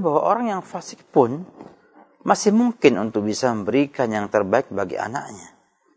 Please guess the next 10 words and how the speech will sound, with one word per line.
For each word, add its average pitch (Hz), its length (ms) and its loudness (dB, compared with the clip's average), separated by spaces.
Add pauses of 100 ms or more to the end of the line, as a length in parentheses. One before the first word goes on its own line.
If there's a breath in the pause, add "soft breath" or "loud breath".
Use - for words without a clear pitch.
bagi, 98 240 -8 (280)
bagi 98 280 0
putrinya, 151 480 -2
bagi 131 480 0
yang 147 160 -4
diwalinya. 185 760 0 (880)
Nah, - 240 -16 (200)
dia 95 160 -12
bisa 123 320 -4
melihat 104 400 -6